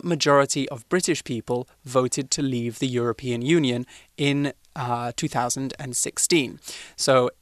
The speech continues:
only about fifty-one percent of people, I think, voted to leave. So we'll say that's a very slim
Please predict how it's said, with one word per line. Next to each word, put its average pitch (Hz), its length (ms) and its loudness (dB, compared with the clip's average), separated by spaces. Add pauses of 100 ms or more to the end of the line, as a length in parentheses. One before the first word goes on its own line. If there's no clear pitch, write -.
(140)
only 156 380 6
about 131 340 0
fifty-one 147 1000 2
percent 151 460 2
of - 160 -12
people, 156 360 -4
I 135 120 -6
think, 151 500 -2
voted 127 640 -4
to - 100 -4
leave. 147 380 0
So - 160 -2
we'll 131 220 -2
say 139 180 0
that's 131 240 -2
a 135 60 -10
very 135 260 2
slim 123 640 2